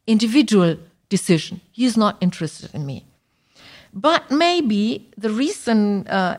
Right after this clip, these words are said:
is that he is, uh, it, it's not common in his culture to deal with a female negotiator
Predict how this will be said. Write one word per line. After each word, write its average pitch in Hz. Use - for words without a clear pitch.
is 202
that 220
he 277
is, -
uh, -
it, -
it's -
not 277
common 277
in 208
his 226
culture 214
to 254
deal 240
with 233
a 202
female 320
negotiator 170